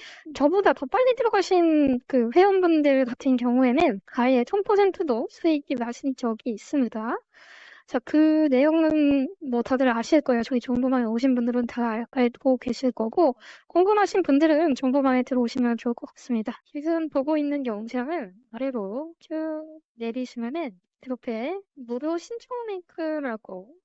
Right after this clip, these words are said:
되어 있습니다. 실시간 급등 종목과 긴급 진단을 안내를 해드리고 있기 때문에, 어, 이 신청 링크를 클릭하시게 되면 이렇게 클릭하시고 나면은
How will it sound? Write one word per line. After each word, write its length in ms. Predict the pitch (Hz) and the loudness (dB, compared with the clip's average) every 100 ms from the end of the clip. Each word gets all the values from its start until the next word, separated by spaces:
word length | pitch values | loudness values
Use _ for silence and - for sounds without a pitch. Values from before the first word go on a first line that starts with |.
| _ | _
되어 160 | 220 190 | -12 -12
있습니다. 640 | 196 214 202 196 165 311 415 - _ | -14 -16 -14 -14 -14 -16 -16 -20 _
실시간 380 | - 392 - 381 | -10 -10 -8 -12
급등 520 | 339 - _ 381 370 | -10 -12 _ -6 -6
종목과 840 | 339 339 320 320 302 - 359 370 381 - | -6 -6 -6 -6 -8 -6 -4 -2 -4 -10
긴급 440 | 277 254 285 254 | -10 -6 -6 -8
진단을 800 | - 247 262 294 294 302 349 370 - | -10 -10 -6 -6 -6 -6 -6 -8 -14
안내를 380 | - 202 220 226 | -14 -10 -8 -8
해드리고 360 | 277 - 294 269 | -10 -12 -12 -12
있기 200 | 196 247 | -10 -12
때문에, 520 | - 220 214 254 370 _ _ _ _ | -10 -10 -8 -8 -8 _ _ _ _
어, 180 | 208 202 | -12 -10
이 380 | 165 233 220 214 _ | -6 -6 -8 -12 _
신청 360 | - 349 392 | -16 -8 -4
링크를 560 | 254 285 - 339 226 339 415 _ | -4 -4 -4 -4 -4 -6 -10 _
클릭하시게 800 | - 311 294 302 277 285 269 269 | -6 -6 -4 -6 -6 -6 -4 -6
되면 460 | - 196 240 359 440 440 _ | -6 -4 -2 -2 -4 -12 _
이렇게 300 | 269 277 294 | -12 -10 -12
클릭하시고 840 | - 403 427 440 - 415 381 403 | -10 -6 -6 -6 -6 -8 -6 -6
나면은 600 | 359 254 254 277 359 214 | -4 -4 -4 -4 -4 -6